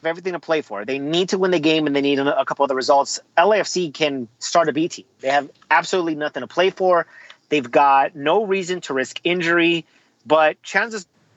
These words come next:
are it's not gonna happen. I mean, they didn't even rest their players, uh, against Minnesota. They had no reason to, to put Vela in there,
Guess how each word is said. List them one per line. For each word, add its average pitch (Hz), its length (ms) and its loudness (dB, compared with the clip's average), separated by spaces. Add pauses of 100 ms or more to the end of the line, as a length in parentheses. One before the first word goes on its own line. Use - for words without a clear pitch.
are 196 220 2
it's 143 180 -10
not 156 220 -2
gonna 170 160 -4
happen. 147 320 -4
I 123 40 -10
mean, 139 140 -6
they 160 120 0
didn't 202 180 0
even 165 160 -4
rest 160 180 2
their 165 80 -4
players, 156 460 0 (240)
uh, 139 380 4 (120)
against 156 380 -6
Minnesota. 151 500 -2
They 139 80 -6
had 147 160 0
no 151 160 0
reason 170 300 0
to, 151 80 -4 (240)
to 151 120 -2
put - 320 0
Vela 147 300 4
in 151 200 0
there, 139 320 2